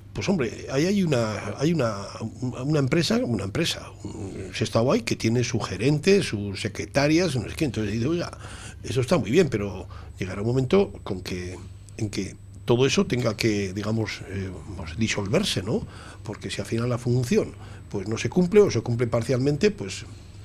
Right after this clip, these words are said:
tampoco entiendo, porque habría que ver un poco cómo son los estatutos y cómo es la, la, la, la configuración de esa mercantil Sestao Bai para saber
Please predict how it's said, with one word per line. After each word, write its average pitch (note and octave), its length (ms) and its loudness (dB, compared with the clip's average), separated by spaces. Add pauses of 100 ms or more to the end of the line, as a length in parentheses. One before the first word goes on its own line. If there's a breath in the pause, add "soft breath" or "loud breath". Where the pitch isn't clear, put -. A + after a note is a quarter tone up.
(180)
tampoco A#2+ 420 0
entiendo, C#3 760 4
porque G2+ 180 -6
habría A2+ 160 0
que A#2+ 100 0
ver B2+ 120 4
un B2 80 2
poco B2+ 260 0
cómo A#2+ 240 2
son A#2+ 160 0
los A2+ 120 0
estatutos A#2 600 -2
y A2 80 -2
cómo A#2+ 300 4
es A2+ 120 2
la, G#2+ 300 0 (400 loud breath)
la, G#2 420 -4 (1000)
la, G#2+ 460 -4 (460)
la A#2+ 140 2
configuración A#2 600 2
de B2+ 80 0
esa B2 160 2
mercantil A#2 580 2
Sestao B2 460 2
Bai F#3 180 2 (360 loud breath)
para G2+ 180 -4
saber C#3 400 2